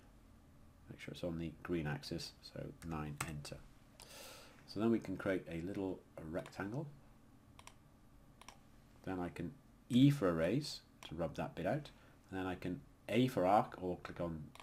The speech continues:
that two-point arc and go from this point to this point and drag it out to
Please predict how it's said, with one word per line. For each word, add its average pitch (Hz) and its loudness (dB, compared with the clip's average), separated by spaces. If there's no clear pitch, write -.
that - 2
two-point 92 -2
arc 90 -4
and 85 -6
go 80 -4
from 78 -8
this 110 -6
point - 0
to - -18
this 117 -2
point 107 2
and 80 -8
drag 85 -2
it 80 -4
out 76 -6
to - -14